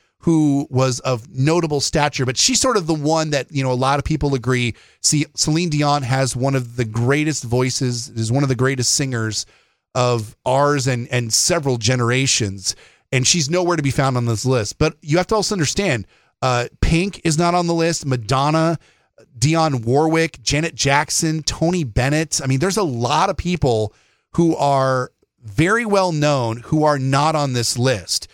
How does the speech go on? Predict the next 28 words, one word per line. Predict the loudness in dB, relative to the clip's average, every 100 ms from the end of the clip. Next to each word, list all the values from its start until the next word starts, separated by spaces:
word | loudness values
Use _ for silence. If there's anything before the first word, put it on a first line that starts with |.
| _ _ -4
So | 0 2
it's | 0 -2
not | -2 0 2 0
just | -2 -2 -2
the | -2
fact | 0 -2
that | -2 -4
they | 0
slighted | 0 0 0 0 0 -2
Celine | -2 -2 0 0
Dion | 0 0 0 0 0
and | -2 -2
these | -2 2
other | 2 0
people, | 0 0 2
or | 2 2 0
the | -2
fact | -2 -2
that, | -2
that | -2 -4 -6 _ _
Kelly | 0 2 2 2
is | 2
so | 2 0
low, | 2 2 2 0
or | 0 0 0
that, | 0 -2 -4
you | -4
know, | -2 -2